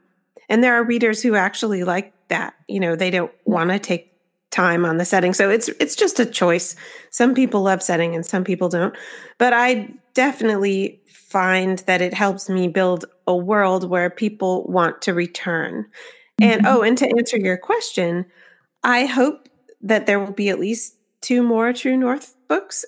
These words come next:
Speaker 1: And I have, um, it's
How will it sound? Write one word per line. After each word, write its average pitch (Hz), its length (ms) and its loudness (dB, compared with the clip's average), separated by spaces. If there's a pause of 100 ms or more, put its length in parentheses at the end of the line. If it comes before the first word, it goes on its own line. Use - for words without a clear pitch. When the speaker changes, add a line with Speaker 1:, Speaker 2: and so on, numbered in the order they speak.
Speaker 1:
And 208 240 2
I 190 180 0
have, 196 400 0
um, 170 340 0 (1160)
it's 240 240 0